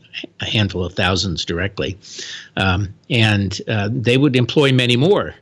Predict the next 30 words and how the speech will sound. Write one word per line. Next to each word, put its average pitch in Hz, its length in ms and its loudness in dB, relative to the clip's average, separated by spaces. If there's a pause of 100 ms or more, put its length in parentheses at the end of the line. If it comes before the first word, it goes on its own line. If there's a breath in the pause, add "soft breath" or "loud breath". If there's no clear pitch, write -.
<laughs> - 220 -20
if - 140 -4
they 131 120 -2
didn't 113 200 -2
have 107 160 -2
to - 60 -8
pay 123 180 0
so 107 160 -2
much 101 280 -6
for 98 80 -12
ships. - 360 -4
American 101 340 -6
ships - 260 -6
cost - 360 -4
three 113 180 2
to 95 80 -2
five - 260 -4
times 87 380 -4 (380 loud breath)
more 113 180 4
than 98 120 2
ships - 320 2
built 87 300 -4
in 104 60 -2
the 101 80 -2
world 98 180 0
market. 113 300 0
But 101 160 0 (580 loud breath)
he, - 180 -2
he's - 280 4
right. 226 320 0